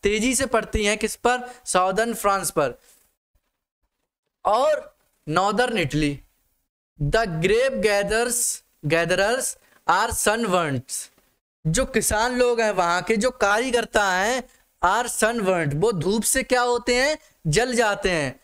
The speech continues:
According to Robertson, the people are not mentioned at all, जो लोग हैं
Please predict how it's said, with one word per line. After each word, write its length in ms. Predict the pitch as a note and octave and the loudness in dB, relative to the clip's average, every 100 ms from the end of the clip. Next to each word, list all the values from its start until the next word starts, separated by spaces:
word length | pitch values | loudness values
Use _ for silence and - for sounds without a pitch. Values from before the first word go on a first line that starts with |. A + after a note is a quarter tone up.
| _ _ | _ _
According 640 | D#3+ - G#3 A#3 B3 D4 C4+ C#4+ | -2 2 2 2 0 -2 -2 -2
to 120 | C#4+ | 0
Robertson, 840 | A3+ G#3 A3 B3 A#3+ A3+ G#3 G#3+ A#3+ - _ _ _ _ _ _ _ _ _ _ | 2 2 0 0 0 0 0 -2 -6 -12 _ _ _ _ _ _ _ _ _ _
the 200 | D3+ A#3 A#3 | -2 -2 0
people 380 | A3 A3 A3+ C4+ | -2 0 0 0
are 260 | A#3 A3+ A#3+ | 2 0 0
not 280 | A3 A#3 A3+ G#3+ | 0 0 0 -2
mentioned 460 | G#3 G3 A3 A3+ A#3 | 0 0 0 2 2
at 240 | G3+ G3+ F#3+ E3+ | 2 0 0 0
all, 300 | E3 C3+ A#2 _ _ _ _ - | 0 0 -6 _ _ _ _ -4
जो 200 | C#3 B3 | 0 2
लोग 400 | A#3 A#3 C#4 B3 | 2 2 2 0
हैं 360 | A3 A3+ C4+ | 0 0 0